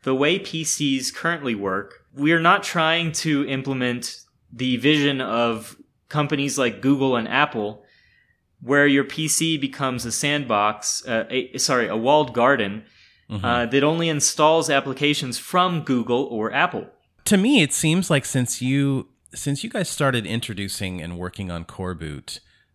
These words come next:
Speaker 2: or, uh, into, you know, into System seventy-six hardware, it seems like it's actually kind of trickling out into the ecosystem now, which is,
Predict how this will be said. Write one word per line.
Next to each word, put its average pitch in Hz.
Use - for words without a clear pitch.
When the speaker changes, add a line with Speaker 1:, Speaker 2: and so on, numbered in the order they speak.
Speaker 2:
or, 85
uh, 80
into, 90
you 98
know, 76
into 104
System 90
seventy-six 82
hardware, 82
it 147
seems 165
like 190
it's 190
actually 143
kind 147
of 147
trickling 143
out 110
into 120
the 110
ecosystem 113
now, 90
which 127
is, 135